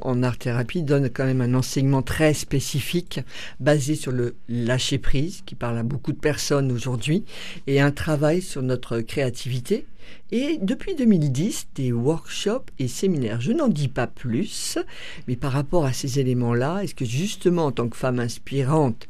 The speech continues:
et très novatrice, parce que vous avez lancé tout cela à une époque où on était encore un peu, le, pas forcément dans ces schémas-là, donc est-ce que, comment vous êtes venue dans cette direction et nous apporter autant de créativité ?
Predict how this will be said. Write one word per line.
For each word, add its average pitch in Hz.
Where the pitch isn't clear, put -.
et 127
très -
novatrice, 131
parce -
que -
vous 117
avez 123
lancé 127
tout -
cela 190
à 127
une 127
époque -
où 165
on 143
était 120
encore 147
un 135
peu, 190
le, 170
pas 302
forcément 220
dans 180
ces 151
schémas-là, 139
donc 147
est-ce 170
que, 135
comment 214
vous 220
êtes 139
venue 175
dans 156
cette 143
direction 151
et 139
nous 139
apporter -
autant 190
de 185
créativité ? 139